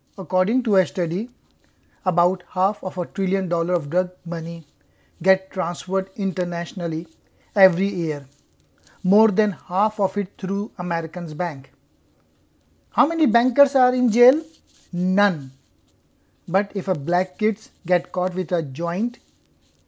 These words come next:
he goes to jail. Every year, an American president presents a rosy state of the nation address.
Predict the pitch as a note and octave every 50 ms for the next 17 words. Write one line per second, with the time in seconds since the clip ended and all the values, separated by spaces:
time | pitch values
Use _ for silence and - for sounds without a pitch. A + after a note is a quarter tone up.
0 | _ _ - - G3 E3 C#3+ E3+ E3+ E3+ - - - - E3 E3+ D3+ C#3 F#3 G3
1 | F3+ C#3+ B2 C3 - _ _ _ _ _ _ _ _ _ _ _ _ _ _ _
2 | _ _ _ _ _ - A3 A3+ A3+ C4+ D4+ D4 B3+ G#3+ F#3+ G3 A#3+ D4 - -
3 | _ _ _ _ _ _ _ - G#3 G3 F#3+ F#3 F3+ F3+ F3+ E3+ E3 F#3+ G3 D#3+
4 | - E3+ F3 E3+ D#3+ E3+ E3+ G3 A#3 D4 D4 - _ _ _ _ - F#3 F#3 E3+
5 | F#3 G#3+ A3+ G#3 - G3+ G3 F3 E3+ F3+ F#3+ F#3 G3+ A3 G#3 - - - F#3 F3
6 | F3+ F3+ - D#3 D3 F3 E3 D#3+ D#3 D#3 D#3+ - - E3+ D#3+ E3 G3+ G#3+ G3 D#3+
7 | C3+ B2+ - - -